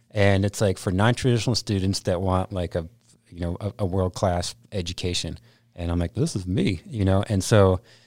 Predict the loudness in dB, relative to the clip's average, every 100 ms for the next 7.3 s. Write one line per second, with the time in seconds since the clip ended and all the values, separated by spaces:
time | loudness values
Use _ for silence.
0 | _ -2 0 6 8 8 6 2 2 4
1 | 4 6 4 6 4 2 -4 0 4 4
2 | 4 2 2 2 2 2 0 0 2 6
3 | 6 6 4 -2 -6 0 2 0 0 4
4 | 4 4 2 2 -2 -4 -2 -2 0 0
5 | 2 0 -2 -4 -4 -4 -4 -2 -2 -2
6 | -2 -4 -4 -6 -8 -4 0 0 2 0
7 | 2 2 0